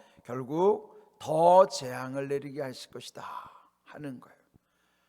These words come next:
그러므로 우리의 삶에도 보면요, 어, 즉 빨리 깨닫는 것이 주-, 중요하고, 그렇지 않으면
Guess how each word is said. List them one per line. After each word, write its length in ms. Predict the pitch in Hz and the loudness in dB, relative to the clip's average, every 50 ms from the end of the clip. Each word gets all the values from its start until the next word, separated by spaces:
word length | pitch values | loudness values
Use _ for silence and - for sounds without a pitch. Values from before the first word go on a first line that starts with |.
| _ _ _ _ _ - | _ _ _ _ _ -16
그러므로 380 | 123 127 127 131 135 131 127 - | -14 -12 -8 -8 -8 -8 -8 -10
우리의 320 | 160 143 147 143 143 143 143 | -10 -6 -4 -2 -2 -2 -2
삶에도 540 | - 147 151 143 143 147 147 - 147 131 | -6 -10 -10 -10 -8 -8 -8 -8 -8 -10
보면요, 680 | 123 143 139 143 143 139 143 147 151 165 175 196 190 - - - - - - - _ _ _ _ _ _ | -10 -10 -10 -8 -8 -6 -4 -2 2 4 4 4 4 0 -14 -20 -20 -20 -20 -20 _ _ _ _ _ _
어, 300 | 135 135 135 127 127 120 127 _ | -12 -10 -10 -8 -8 -10 -12 _
즉 340 | - - - 165 - _ - - | -10 -8 -8 -8 -8 _ -8 -6
빨리 320 | - 220 226 220 233 220 | -4 -4 -4 -4 -6 -4
깨닫는 560 | - 226 220 180 185 202 196 190 185 185 180 | 2 2 2 4 4 2 2 0 -2 -8 -6
것이 260 | 170 165 147 - 156 | -8 -8 -8 -10 -14
주-, 160 | 143 - - _ _ _ _ _ _ _ _ _ _ _ _ _ | -16 -20 -20 _ _ _ _ _ _ _ _ _ _ _ _ _
중요하고, 960 | _ - - 135 135 131 113 113 120 113 - 120 131 131 123 127 123 139 _ _ _ _ _ _ _ _ _ _ _ _ _ - | _ -18 -14 -12 -10 -10 -10 -10 -14 -14 -14 -16 -16 -16 -16 -18 -20 -20 _ _ _ _ _ _ _ _ _ _ _ _ _ -14
그렇지 320 | - 147 147 - - 165 | -12 -10 -10 -6 -4 -4
않으면 760 | 156 156 156 156 156 156 160 160 160 160 156 156 147 131 127 | -2 -2 -4 -6 -6 -2 0 2 4 4 2 2 0 -6 -12